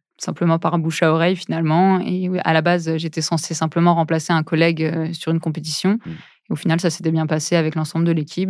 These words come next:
Speaker 1: Et donc, du coup, euh, depuis, je pars avec eux, euh, sur toutes les compétitions internationales.
Speaker 2: Mais non.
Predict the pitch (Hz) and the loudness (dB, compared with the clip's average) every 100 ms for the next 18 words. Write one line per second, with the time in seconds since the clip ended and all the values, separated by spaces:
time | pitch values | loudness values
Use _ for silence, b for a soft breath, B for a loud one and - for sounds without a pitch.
0 | 170 170 156 156 - 190 196 156 156 - | 0 0 -2 -2 -2 2 2 2 -2 -4
1 | 185 196 170 165 156 156 151 - 170 180 | 0 2 2 0 0 0 -2 -2 0 2
2 | 160 156 160 165 160 151 175 175 160 160 | 0 -2 -4 -6 -8 -6 -4 -2 -2 -4
3 | 156 160 151 160 165 - 180 196 175 175 | -4 -4 -2 -2 -4 -4 -2 -2 -2 -4
4 | 175 - | -4 -6